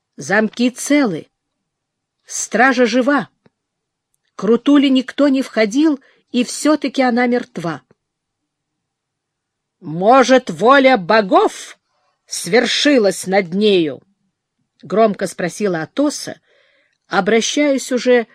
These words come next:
не к царице, а к толпе. «Может, они убрали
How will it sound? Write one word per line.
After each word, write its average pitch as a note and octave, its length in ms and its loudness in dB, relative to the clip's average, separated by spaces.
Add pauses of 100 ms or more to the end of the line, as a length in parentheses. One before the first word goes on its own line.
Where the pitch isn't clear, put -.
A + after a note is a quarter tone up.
(300)
не A#3+ 260 2
к - 100 -10
царице, - 800 -4 (680)
а G#3 100 -2
к - 80 -18
толпе. G#3 500 -10 (1000)
«Может, A#3 500 2
они C#4 300 4
убрали D#4+ 760 4